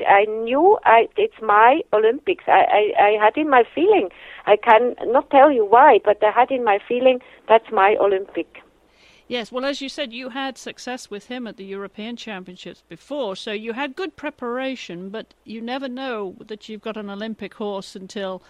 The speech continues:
Speaker 2: you win that Olympic medal. But you won so much with him, Christina. He really was a horse of a lifetime for you, wasn't he? Because he came along right at the beginning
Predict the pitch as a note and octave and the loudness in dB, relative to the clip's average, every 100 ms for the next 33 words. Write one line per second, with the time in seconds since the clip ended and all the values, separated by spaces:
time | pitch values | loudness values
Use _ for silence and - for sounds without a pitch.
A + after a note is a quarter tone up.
0 | _ _ _ _ G#3 G#3+ G#3 G3+ F#3+ F#3+ | _ _ _ _ -8 -6 -8 -8 -10 -10
1 | F3+ F3+ - - F#3+ G3+ F3 E3 - A3 | -12 -14 -16 -16 -14 -12 -12 -14 -14 -10
2 | C#4 C4+ C#4+ C4+ C4 - D4 C4 G#3 - | -8 -6 -6 -6 -8 -6 -4 -4 -6 -10
3 | - F3 - E3+ D#3+ - F3 - F3 F#3+ | -14 -16 -14 -16 -16 -18 -20 -16 -12 -10
4 | A#3 B3 C#4+ D#4 A3+ A#3+ A#3+ A#3 - _ | -8 -8 -6 -8 -8 -8 -6 -8 -14 _
5 | _ _ - G3+ A3+ A3+ A#3 G3 G3+ G#3+ | _ _ -12 -8 -8 -8 -12 -12 -8 -8
6 | A3 - G3 D#3 D#3 - G3+ F#3+ D3+ F3 | -10 -12 -10 -10 -12 -14 -12 -12 -12 -10
7 | A3+ A#3 A3+ G#3+ - B3 B3+ - C#4+ F#4+ | -10 -8 -10 -10 -10 -12 -14 -10 -8 -6
8 | B3+ G#3 A3 A#3+ C4 B3+ A#3+ A#3+ B3 C4 | -6 -8 -8 -8 -10 -12 -16 -12 -8 -8
9 | C4 B3+ | -8 -10